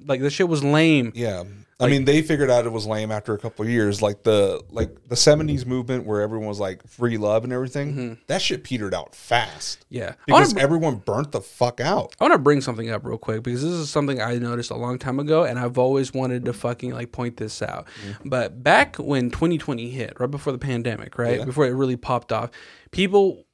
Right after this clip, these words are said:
Speaker 1: were, a lot of people, I saw a lot of people do this. Year twenty twenty,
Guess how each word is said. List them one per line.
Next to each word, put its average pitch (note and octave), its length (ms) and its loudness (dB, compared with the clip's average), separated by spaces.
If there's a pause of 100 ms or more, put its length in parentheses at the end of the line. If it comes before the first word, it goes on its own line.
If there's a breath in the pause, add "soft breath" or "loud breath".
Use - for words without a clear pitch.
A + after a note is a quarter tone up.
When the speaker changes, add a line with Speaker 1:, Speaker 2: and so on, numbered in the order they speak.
Speaker 1:
were, A#2+ 540 2
a B2+ 80 6
lot F3+ 180 10
of G#3 80 0
people, - 380 -2 (180)
I B2+ 80 -2
saw E3 220 8
a - 20 4
lot D#3 260 10
of A3+ 60 8
people G3+ 220 0
do C#3 180 4
this. A2+ 320 -6 (460)
Year G3+ 160 8
twenty G3+ 260 2
twenty, D#3+ 420 2